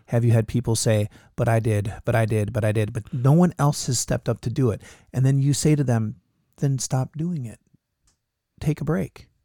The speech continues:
And you're like, "But if I do, no one else will do it." Then maybe it didn't need to be done. Have you ever thought of that? That if no one else steps into the break, if no one else steps into that position,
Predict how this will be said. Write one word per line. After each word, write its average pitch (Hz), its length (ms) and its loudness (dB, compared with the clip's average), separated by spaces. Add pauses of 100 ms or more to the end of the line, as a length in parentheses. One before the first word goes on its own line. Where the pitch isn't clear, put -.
(540)
And 143 140 6
you're 151 80 8
like, 135 140 2
"But 165 100 6
if - 140 2
I 156 100 8
do, 196 540 8 (600)
no 139 240 4
one 175 140 8
else 175 220 4
will 160 100 2
do 165 180 8
it." 98 140 -2 (1200)
Then 139 140 0
maybe 143 200 4
it 143 80 2
didn't 147 220 2
need 147 140 0
to 139 60 0
be 139 120 2
done. 131 340 -2 (520)
Have 139 100 2
you 143 40 6
ever 139 180 4
thought 185 240 4
of 113 100 4
that? 95 220 -12 (580)
That 131 120 6
if 123 100 2
no 143 160 6
one 185 160 6
else 180 180 6
steps - 340 2
into 165 220 2
the 139 100 0
break, 139 500 2 (280)
if 131 160 0
no 131 140 4
one 175 160 6
else 170 140 4
steps - 280 0
into 160 220 4
that 143 200 2
position, 127 540 0